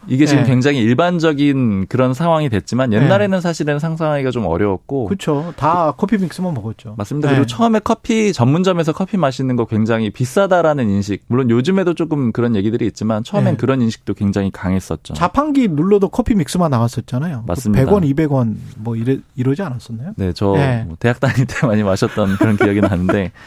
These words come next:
Speaker 2: <laughs> 예.
Speaker 1: 지금 커피 전문점 시장 굉장히 커졌거든요.
Speaker 2: 예.
Speaker 1: 작년에 오조 원 이제 수준으로
Speaker 2: 오조 원.
Speaker 1: 추정이 되고 있고요. 이천십사 년에 이조 오천억 원 정도 수준이었어요. 그러니까 한 팔 년 만에 두 배 넘게 성장을 했고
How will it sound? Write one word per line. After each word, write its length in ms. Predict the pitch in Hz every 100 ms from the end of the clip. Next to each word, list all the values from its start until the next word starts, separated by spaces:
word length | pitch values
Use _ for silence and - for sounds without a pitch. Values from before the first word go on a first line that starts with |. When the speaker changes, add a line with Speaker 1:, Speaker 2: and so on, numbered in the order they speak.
| -
Speaker 2:
<laughs> 200 | - -
예. 340 | 160 135 123
Speaker 1:
지금 180 | - 147
커피 240 | 165 214 233
전문점 500 | 233 220 208 196 185
시장 300 | - 156 135
굉장히 320 | 107 117 123
커졌거든요. 720 | - - - - 120 87 95 165
Speaker 2:
예. 200 | 143 127
Speaker 1:
작년에 540 | 143 117 131 143 139
오조 440 | 87 104 131 156
원 220 | 110 85 90 _ _ _ -
이제 120 | 92
수준으로 400 | 135 143 131 117
Speaker 2:
오조 40 |
원. 20 | 131
Speaker 1:
추정이 580 | 131 151 135 113 107
되고 260 | 101 104 110
있고요. 440 | 92 - 117 113 85 - - - - -
이천십사 800 | - 123 226 226 - - - 98
년에 260 | 120 165 160
이조 380 | 101 127 160 202
오천억 380 | 117 - 143 127
원 100 | 117
정도 400 | 104 95 90 85
수준이었어요. 840 | - - 131 90 - 87 104 104
그러니까 240 | - 87 113
한 220 | 101 95
팔 200 | - 208
년 160 | 208 202
만에 280 | 180 160 127
두 180 | -
배 120 | 123 151
넘게 300 | 120 113 113
성장을 420 | 156 147 135 127
했고 360 | 113 - 165